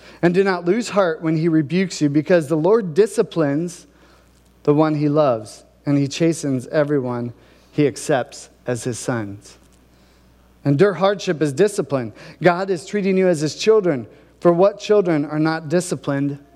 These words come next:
by their father? If you are not disciplined, and everyone undergoes discipline, then you are not legitimate, not true sons and daughters at all.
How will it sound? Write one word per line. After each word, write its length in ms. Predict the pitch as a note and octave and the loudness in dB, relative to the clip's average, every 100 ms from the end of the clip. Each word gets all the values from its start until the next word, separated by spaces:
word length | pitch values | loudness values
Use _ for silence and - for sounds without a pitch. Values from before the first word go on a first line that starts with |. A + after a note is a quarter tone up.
| - | -4
by 140 | C#3+ C#3+ | 0 0
their 140 | C#3+ | 0
father? 500 | C#3+ D#3 C#3+ A#2 G#2+ - _ _ _ _ _ _ _ - | 0 0 0 -4 -8 -16 _ _ _ _ _ _ _ -8
If 160 | B2 | 0
you 100 | D#3 | 2
are 40 | D3 | 2
not 260 | C#3+ C#3+ | 0 -2
disciplined, 600 | D#3+ E3 C3+ C3 B2 A#2+ - _ _ | -2 -2 -6 -4 -4 -6 -12 _ _
and 140 | C3+ C3 | -6 -2
everyone 480 | C#3 E3+ E3 D#3+ | 0 2 0 0
undergoes 420 | D3+ D3 C#3+ C#3 B2 | 0 0 0 0 0
discipline, 580 | D#3 - B2 A#2+ A#2 - _ _ - | -2 -2 -8 -8 -8 -12 _ _ -4
then 140 | B2+ | 0
you 120 | C#3+ | 2
are 80 | F3+ | 0
not 280 | D#3 D3 - | -2 -6 -8
legitimate, 600 | B2+ A2+ C#3 A#2+ G#2 G#2+ _ _ - - | -8 -4 -2 -2 -8 -12 _ _ -14 -4
not 280 | C#3 C#3+ - | -4 -4 -4
true 420 | F3 E3 D#3+ D3+ - _ | 0 2 2 -4 -10 _
sons 580 | - - C#3+ C#3+ C#3 - - - - - | -8 -2 0 -2 -4 -10 -20 -20 -16 -8
and 180 | A2+ | -4
daughters 520 | A2+ A2+ G#2 G2 F#2+ G#2+ | -2 0 -2 -6 -10 -8
at 100 | G#2+ | -4
all. 340 | G#2 F#2+ | -4 -6